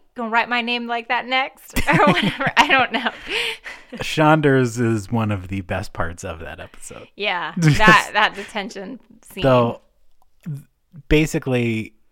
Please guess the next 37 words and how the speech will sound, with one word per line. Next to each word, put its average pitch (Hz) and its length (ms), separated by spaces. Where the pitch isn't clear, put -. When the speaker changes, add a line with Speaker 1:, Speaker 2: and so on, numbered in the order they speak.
Speaker 2:
the 113 160
things 147 540
that 120 200
they 117 200
all 107 240
think - 500
are 113 120
gonna 98 180
make 98 280
them 92 280
cool 120 500
Speaker 1:
Or 190 100
what 185 140
makes 180 160
Speaker 2:
are 160 120
Speaker 1:
them 190 160
a 190 40
Speaker 2:
what - 180
Speaker 1:
loser. 208 340
Speaker 2:
<laughs> - 120
Yeah, 117 180
it's 110 160
just, 123 180
it's - 220
just 135 240
funny 110 300
to 101 120
me 92 180
that 95 240
they 92 400
Speaker 1:
Um, 220 440
I 285 160
just, 381 420
I 285 140
just 277 240
didn't 285 340
get 262 380